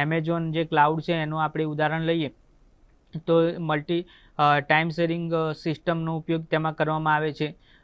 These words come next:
અ, ત્યારબાદ, અ, શેરિંગ ઓપરેટિંગ સિસ્ટમનો તેમાં ઉપયોગ કરવામાં આવે છે. એટલે કે આપણને ઓનલાઈનમાં એક અલગ કોમ્પ્યુટર, એક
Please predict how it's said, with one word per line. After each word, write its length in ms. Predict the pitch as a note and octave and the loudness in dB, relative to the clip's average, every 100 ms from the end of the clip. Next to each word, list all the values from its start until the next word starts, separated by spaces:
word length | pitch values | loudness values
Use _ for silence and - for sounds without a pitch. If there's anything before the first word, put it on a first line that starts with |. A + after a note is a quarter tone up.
| - | -2
અ, 240 | C#3+ D3 | 2 2
ત્યારબાદ, 580 | C#3+ - D#3+ D#3+ E3 D#3 | 0 0 2 4 4 4
અ, 120 | D#3 | 0
શેરિંગ 420 | D3 - D#3+ E3 E3+ | -2 0 0 0 -2
ઓપરેટિંગ 440 | D#3+ D#3+ E3 D3+ | -2 -4 -6 -6
સિસ્ટમનો 420 | D3+ C#3+ D#3+ D#3+ | -6 -4 -4 -4
તેમાં 320 | D#3 D#3 D#3+ | -2 -2 -2
ઉપયોગ 260 | D#3 D#3+ D#3 | -4 -4 -2
કરવામાં 320 | D#3 D#3 D3+ | 0 0 0
આવે 160 | D3+ D3+ | 0 -2
છે. 120 | D3+ | -2
એટલે 160 | D3+ D#3 | -2 -2
કે 120 | D#3+ | 2
આપણને 380 | C#3+ D#3+ D#3+ D#3+ | 2 2 -4 -2
ઓનલાઈનમાં 600 | D3+ D#3 D#3 D#3 D#3 D#3 | -2 -2 -2 -4 -4 -4
એક 140 | D#3 | -2
અલગ 160 | D3+ D#3 | -2 -2
કોમ્પ્યુટર, 580 | - D#3 D3+ D3+ D#3 D#3 | -4 -6 -4 -4 -2 -2
એક 200 | D#3 | -6